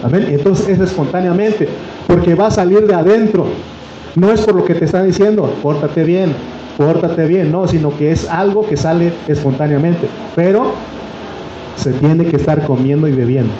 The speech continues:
¿Y cómo se come y cómo se bebe a Dios? Cantando, hablando y cantando. Así nos llenamos. "Abre tu boca, que yo la llenaré". Ahora, ¿qué vamos a hacer nosotros? ¿Qué vamos a hacer nosotros, mis hermanos?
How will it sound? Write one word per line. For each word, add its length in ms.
¿Y 120
cómo 240
se 140
come 340
y 100
cómo 160
se 120
bebe 220
a 60
Dios? 320
Cantando, 580
hablando 480
y 40
cantando. 500
Así 220
nos 200
llenamos. 360
"Abre 320
tu 160
boca, 360
que 100
yo 100
la 100
llenaré". 320
Ahora, 240
¿qué 80
vamos 260
a 40
hacer 200
nosotros? 400
¿Qué 80
vamos 260
a 40
hacer 200
nosotros, 400
mis 160
hermanos? 320